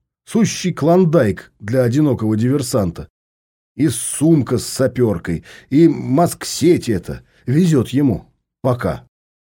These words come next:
Нарезав несколько бечевок подходящей длины,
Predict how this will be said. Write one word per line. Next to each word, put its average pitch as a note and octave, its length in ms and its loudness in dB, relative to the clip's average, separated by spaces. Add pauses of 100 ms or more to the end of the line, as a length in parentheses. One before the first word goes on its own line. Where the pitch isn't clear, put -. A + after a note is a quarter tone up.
(420)
Нарезав D3+ 540 2
несколько D3 440 0
бечевок B2 540 0
подходящей B2+ 640 -2
длины, A#2+ 600 2